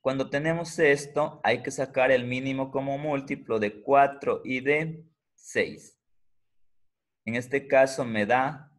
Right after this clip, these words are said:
doce. Lo vamos a hacer rápidamente por aquí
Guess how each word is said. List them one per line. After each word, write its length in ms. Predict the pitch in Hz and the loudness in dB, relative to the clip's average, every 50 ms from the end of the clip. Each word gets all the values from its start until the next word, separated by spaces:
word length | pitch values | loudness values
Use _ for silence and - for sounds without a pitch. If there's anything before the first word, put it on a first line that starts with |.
| _ _ | _ _
doce. 560 | 104 98 - 98 90 87 - - - _ _ _ _ _ _ _ _ _ _ _ _ | -12 -6 -4 -4 -4 -4 -10 -16 -20 _ _ _ _ _ _ _ _ _ _ _ _
Lo 120 | 104 104 | -4 -2
vamos 280 | 107 110 120 127 123 135 | -2 -2 -2 -4 -8 -8
a 40 | |
hacer 360 | 127 123 - 123 120 127 123 110 | -8 -8 -6 -2 -2 -2 0 0
rápidamente 720 | 110 107 - - 117 117 120 120 123 123 123 123 - 123 | -2 -6 -6 -6 -6 -6 -4 -4 -6 -8 -8 -8 -12 -14
por 220 | 117 - - 104 | -12 -8 -6 -6
aquí 360 | 98 98 - - - 82 - | -6 -6 -8 -14 -18 -20 -20